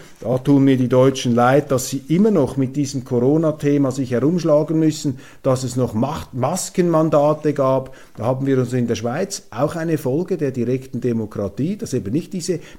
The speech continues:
Bürokraten, Technokraten und Politiker da ihnen ins Leben, in die Atemwege hineinregieren. Hier hat man das schon früher, ähm, sich, ähm,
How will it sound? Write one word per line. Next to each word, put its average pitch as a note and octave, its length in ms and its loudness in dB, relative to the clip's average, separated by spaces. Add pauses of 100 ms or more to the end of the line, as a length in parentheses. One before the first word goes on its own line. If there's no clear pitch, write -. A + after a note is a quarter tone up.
Bürokraten, D#3 800 2
Technokraten C#3 800 -2 (240)
und C3+ 240 0
Politiker D#3+ 640 0
da C3+ 320 2 (180)
ihnen D3+ 320 4
ins A#2+ 200 0
Leben, E3 320 2
in C#3 100 2
die A#2+ 140 0
Atemwege D#3 600 0
hineinregieren. C#3 1000 2 (160)
Hier C3 200 2
hat C3 160 -2
man B2 80 -2
das A#2 160 0
schon G#2 220 -4
früher, E3 440 2 (300)
ähm, C#3+ 300 4
sich, C#3 420 -2
ähm, B2+ 440 4